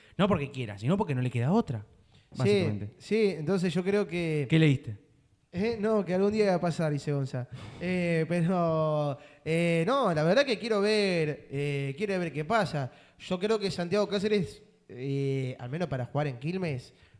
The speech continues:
Speaker 2: no lo digo por la parte de la experiencia, porque Figueroa, que es la otra variante, ¿cuántos partidos tiene? No tiene mucho más. Pero, eh, en cuanto a la característica del cinco,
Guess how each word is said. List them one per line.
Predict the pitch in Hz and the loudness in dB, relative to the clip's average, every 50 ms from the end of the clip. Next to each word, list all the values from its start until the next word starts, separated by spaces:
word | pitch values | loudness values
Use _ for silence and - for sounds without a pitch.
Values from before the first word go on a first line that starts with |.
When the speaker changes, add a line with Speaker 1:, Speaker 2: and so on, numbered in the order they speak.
| _ _ - - | _ _ -8 -2
Speaker 2:
no | 160 196 | 2 4
lo | 226 220 | 6 8
digo | 226 233 226 214 220 | 8 8 8 6 4
por | 190 170 | 2 -2
la | 175 | -2
parte | 160 196 202 170 180 | -2 -2 -2 -2 -2
de | 175 160 | -2 0
la | 147 | -2
experiencia, | 131 - 151 165 226 226 208 175 151 - 135 127 120 113 | -2 -2 0 0 2 2 2 0 -2 -2 -4 -4 -4 -4
porque | - 127 123 123 | -6 -8 -8 -8
Figueroa, | - 139 135 139 151 185 208 196 175 160 147 135 | -6 -6 -2 0 2 4 4 4 4 2 0 -2
que | 143 143 | -4 -6
es | 143 143 | -4 -4
la | 143 147 | -4 -6
otra | 147 156 156 151 | -4 -2 -2 0
variante, | 160 180 233 254 233 185 139 143 135 131 | 2 2 2 2 0 -2 -4 -4 -4 -4
¿cuántos | - - 160 165 156 151 135 | -4 -4 -4 -2 -2 -2 -2
partidos | - 143 139 143 143 135 | -2 -4 -2 0 -2 -2
tiene? | - 131 123 120 120 117 | -2 -4 -6 -6 -6 -6
No | 117 123 123 | -6 -6 -6
tiene | 123 160 160 151 | -4 -4 -6 -6
mucho | 139 139 131 - 131 | -6 -6 -6 -6 -6
más. | 135 127 120 - - - - - - - - | -6 -6 -8 -8 -12 -20 -20 -20 -20 -18 -8
Pero, | - 151 160 160 156 156 156 156 151 151 147 147 143 131 - - - - - - _ _ | -2 0 0 2 2 2 2 2 2 2 2 2 2 0 -2 -6 -18 -20 -20 -20 _ _
eh, | - - 120 120 117 117 113 - - - | -10 -8 -6 -6 -6 -6 -8 -10 -14 -10
en | - 156 160 160 | -6 -4 -4 -2
cuanto | 139 180 175 180 180 160 170 | 2 2 2 2 2 2 2
a | 170 | 2
la | 170 165 170 | 2 0 0
característica | - 180 175 175 165 139 165 175 202 208 208 214 202 180 208 190 151 - - - - - | 0 -2 0 -2 -2 -4 -6 -8 -8 -8 -12 -12 -10 -6 -6 -6 -6 -8 -12 -16 -20 -14
del | - 175 170 160 160 | -8 -6 -4 -4 -4
cinco, | - - 247 262 240 220 220 202 175 143 113 - - - | -2 -4 -4 -2 0 2 2 2 2 0 -2 -6 -12 -20